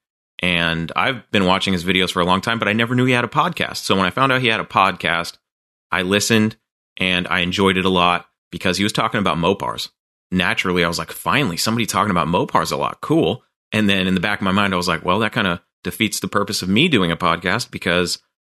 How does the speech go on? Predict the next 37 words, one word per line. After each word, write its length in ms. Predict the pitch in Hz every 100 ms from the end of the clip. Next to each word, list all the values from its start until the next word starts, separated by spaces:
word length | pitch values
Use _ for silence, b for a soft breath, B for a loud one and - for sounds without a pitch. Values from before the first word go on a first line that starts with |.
| -
I 80 | 131
didn't 180 | 107
realize 320 | 101 101 107 98
there 100 | 104
was 140 | 101
already 220 | 104 98
a 60 | 87
podcast 480 | 113 98 92 90 -
out 220 | 104 104
there 120 | 101
about 200 | 92 85
Mopars." 560 | 90 107 - 57 - - _ _ _ _ _ _
On 240 | 90 95 107
one 160 | 123
hand, 180 | 120 113
I 60 | 104
was 80 |
a 60 | 98
little 200 | 104 92
bummed 260 | 101 95 98
out. 180 | 98
On 100 | 87
the 80 | 92
other 140 | 107 104
hand, 180 | 95
I 20 | 87
was 120 | 87
like, 140 | 80
"Sweet, 360 | - 131 151 92
I 80 | 87
can 100 | 90
save 180 | 107
myself 340 | 101 92 98 87
a 120 | 95
bunch 340 | 82 104 110
of 140 | 107 95
work 340 | 131 80 -